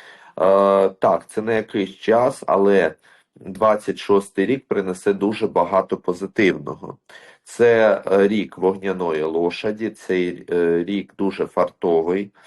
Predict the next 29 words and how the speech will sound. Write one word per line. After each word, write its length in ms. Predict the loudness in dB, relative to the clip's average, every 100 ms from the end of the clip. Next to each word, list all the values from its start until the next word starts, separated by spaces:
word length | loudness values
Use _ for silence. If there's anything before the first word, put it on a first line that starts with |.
| -20 -20 -12
А, 320 | -2 2 2 2
вогняна 640 | 2 0 -2 -6 -2 0
лошадь, 680 | 2 2 2 -2 -4 -6 -4
е, 40 |
е, 280 | -2 -2 -4 -8 _ _ _ -4 0 2 2 0 -2 -2
дає 360 | -2 0 0 -2
щастя, 680 | -4 0 2 2 -2 -8 -2
дає 340 | -2 -2 -2
фарт, 520 | -4 -2 2 2 0 -10
дає 320 | -6 -4 0
удачу. 600 | -2 0 -2 -4 -8 -20 -20 _ _ _ -20 -20 -20 _
І, 340 | -8 -4 0 0
е, 140 | 0 -2 -6 -6
наступний 760 | -4 -6 -6 -6 -6 -6 -4
рік 420 | -2 -4 -6 -12 _ _ _ _ -18
буде 500 | -6 -2 0 2 0
фартовим 760 | 0 -2 -2 0 2 2 0
ще 240 | -6 -4 -4
більше, 480 | -2 -4 -4 -2 -2
оскільки 440 | -2 -8 -6 -6
цей 400 | -4 2 2 2
рік, 220 | -2 -6
двадцять 400 | -2 -2 -2 -10
п'ятий, 420 | -4 0 0 0
був 240 | -6 -4 -4
ріком, 420 | -4 -4 -6 -6
роком 460 | -2 0 0 -2 -6
планети 460 | -4 -4 -4 -6 -8
Плутон, 680 | -4 -6 -2 0 0 -2